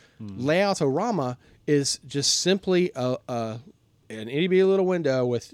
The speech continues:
Speaker 2: whatever layouts you have listed, and you highlight the layout that you wanna switch to, and then click on a little action button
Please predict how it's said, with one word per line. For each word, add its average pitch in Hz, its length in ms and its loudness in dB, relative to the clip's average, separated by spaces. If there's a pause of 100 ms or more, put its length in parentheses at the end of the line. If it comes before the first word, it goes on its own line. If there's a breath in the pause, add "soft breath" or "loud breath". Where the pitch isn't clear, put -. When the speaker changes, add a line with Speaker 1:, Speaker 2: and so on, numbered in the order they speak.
Speaker 2:
whatever 156 360 0
layouts 165 420 0
you 180 100 -4
have 160 240 -4
listed, 165 380 -4 (380 loud breath)
and 123 160 -2
you 127 80 -2
highlight 165 340 0
the 165 240 2 (400)
layout 165 320 -2
that 143 160 -12
you 175 80 -2
wanna 165 120 -2
switch - 340 -2
to, 120 280 -2 (320 soft breath)
and 120 120 -4
then 127 220 0
click 156 260 -2
on 151 100 -4
a 147 80 -2
little 139 500 0 (220)
action 135 340 -4
button 127 380 -4